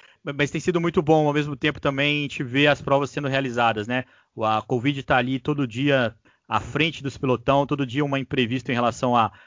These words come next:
à quarentena, às necessidades de, de segurança, mas as provas estão acontecendo e isso é o que mais importa, é o que mais conforta a gente.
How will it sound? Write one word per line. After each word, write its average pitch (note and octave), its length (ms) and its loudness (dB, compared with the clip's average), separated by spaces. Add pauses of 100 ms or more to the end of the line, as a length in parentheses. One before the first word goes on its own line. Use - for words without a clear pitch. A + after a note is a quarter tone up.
(120)
à A2+ 120 -6
quarentena, C3 640 0
às A2+ 100 -2
necessidades B2 640 0
de, A2+ 140 -10
de A2 400 -8
segurança, B2 640 -2 (460)
mas D3 360 2
as E3 120 0
provas D3+ 240 2
estão C#3 140 -2
acontecendo C#3+ 480 -8
e C#3 40 -6
isso C3 140 -8
é C#3 40 -2
o - 20 -8
que C#3 120 -6
mais C#3 340 0
importa, C3+ 440 -2
é - 0 -
o B2+ 40 -6
que C3+ 120 -14
mais C3+ 200 -4
conforta C3 600 -4
a A#2+ 40 -4
gente. B2+ 380 -8